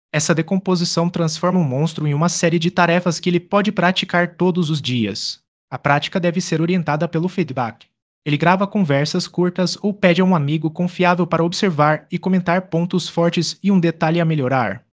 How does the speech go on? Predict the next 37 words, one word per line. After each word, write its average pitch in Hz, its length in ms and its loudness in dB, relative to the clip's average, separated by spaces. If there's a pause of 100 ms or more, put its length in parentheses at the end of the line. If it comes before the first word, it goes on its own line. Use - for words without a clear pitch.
(160)
Feedback 160 360 0
regular 185 380 0
acelera 196 360 0
a 156 40 2
recuperação 175 640 -2
da 147 100 -2
confiança 180 560 -2
porque 170 360 -4
mostra 160 400 0
progresso 185 460 -2
real 160 440 2
e 165 80 -2
reduz 190 320 0
ruminação. 170 720 -2 (320)
Pequenas 185 400 2
vitórias 170 460 2
viram 180 180 4
combustível, 165 880 0
um 180 100 6
elogio 180 360 6
ouvido, 135 600 0
um 180 80 4
sorriso 185 440 4
recebido, 151 680 2
uma 170 200 4
resposta 143 440 0
fluida. 113 540 -2 (380)
Ele 160 160 2
também 156 320 2
aprende 160 340 2
a 160 60 4
reinterpretar 180 680 0
sinais 156 460 0
físicos, 120 560 -4
como 240 300 0
o - 20 2
rubor. 139 460 -2